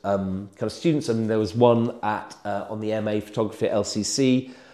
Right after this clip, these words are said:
who all of his work was around kind of phototherapy, and it was brilliant in terms of kind of using, staging the self for kind of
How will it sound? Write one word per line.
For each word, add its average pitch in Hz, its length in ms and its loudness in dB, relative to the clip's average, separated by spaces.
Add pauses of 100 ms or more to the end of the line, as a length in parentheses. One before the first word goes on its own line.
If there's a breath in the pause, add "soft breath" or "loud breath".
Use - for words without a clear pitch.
(160 loud breath)
who 135 280 8
all 160 200 12
of 151 80 8
his 127 140 4
work 151 320 8
was 113 140 2
around 131 540 4
kind 120 180 0
of 113 80 2
phototherapy, 143 1000 4
and 151 100 4
it 151 80 2
was 151 120 2
brilliant 147 840 6
in 110 100 -4
terms 127 340 0
of 117 120 -2
kind 117 160 0
of 107 100 0
using, 117 680 2 (260 loud breath)
staging 113 1300 2 (280 soft breath)
the 110 100 -4
self - 1000 0 (220 soft breath)
for 131 880 6
kind 113 220 -2
of 101 280 -4